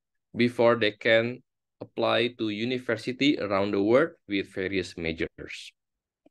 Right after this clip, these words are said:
Jadi ini definisi dari Cambridge sendiri, bahwa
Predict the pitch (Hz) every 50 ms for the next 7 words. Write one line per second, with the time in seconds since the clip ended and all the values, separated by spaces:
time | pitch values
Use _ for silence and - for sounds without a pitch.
0 | _ _ _ _ _ _ _ _ _ _ _ _ _ _ _ _ _ _ _ _
1 | _ _ _ - _ _ _ _ _ _ _ - 90 92 104 113 113 117 135 143
2 | 131 113 101 - 104 104 104 101 - 127 127 127 127 127 117 104 98 95 98 90
3 | - 95 90 90 92 - - 92 90 90 90 95 110 123 143 135 107 92 90 87
4 | 90 87 85